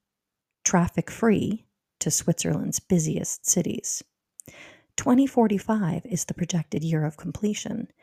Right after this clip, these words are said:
and the cost is estimated at thirty to thirty-five billion Swiss francs. Those in favor of this tunnel have stated that the project will drastically improve transport infrastructure and also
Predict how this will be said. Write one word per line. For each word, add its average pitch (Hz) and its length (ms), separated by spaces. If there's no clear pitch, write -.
and 170 140
the 165 60
cost 220 440
is 165 140
estimated - 640
at 165 200
thirty 202 600
to 185 100
thirty-five 160 800
billion 175 520
Swiss - 320
francs. - 560
Those 185 280
in 156 100
favor 233 400
of - 160
this - 220
tunnel - 460
have 165 120
stated - 520
that - 100
the - 80
project - 500
will - 160
drastically 151 680
improve - 420
transport 165 600
infrastructure - 800
and 214 160
also 254 400